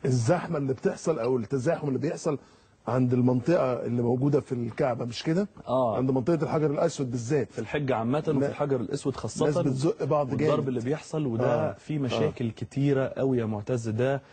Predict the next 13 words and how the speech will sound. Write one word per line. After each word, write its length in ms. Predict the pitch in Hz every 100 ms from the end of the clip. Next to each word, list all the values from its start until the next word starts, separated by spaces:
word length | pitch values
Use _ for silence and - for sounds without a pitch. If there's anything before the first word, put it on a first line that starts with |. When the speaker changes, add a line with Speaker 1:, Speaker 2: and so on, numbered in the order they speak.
| - - - 110
Speaker 2:
بيعبر 440 | 107 120 139 117
عن 160 | 104 104
وجود 300 | 104 127 117
مشاكل 380 | 110 131 -
كتيرة 460 | 110 - - 131 107
قوي 340 | - 117 107
قوي 200 | 107 117
قوي، 120 | 127 135
بس 180 | 120
إن 60 | 110
شاء 160 | - 131
الله 140 | 139
هتنصلح. 600 | 120 104 101 151 - -